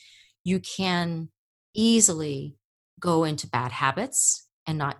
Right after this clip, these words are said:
eat well, not sleep well, and that all is just, it spirals down. You get that because it's hard. It is a,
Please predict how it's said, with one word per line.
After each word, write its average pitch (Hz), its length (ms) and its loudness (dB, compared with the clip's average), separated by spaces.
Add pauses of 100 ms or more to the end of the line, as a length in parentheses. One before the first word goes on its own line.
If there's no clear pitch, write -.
(100)
eat - 260 -6
well, 185 300 2
not 147 260 0
sleep 208 600 4
well, 185 520 0
and 160 200 -2
that 165 200 -2
all 165 300 0
is 160 220 0
just, - 300 -2
it 185 80 -2
spirals 214 460 2
down. 185 480 -2
You 180 120 -2
get 180 240 -2
that 151 280 -2
because 180 220 -4
it's 165 140 -2
hard. 202 340 0
It 180 140 0
is 208 220 2
a, - 140 -2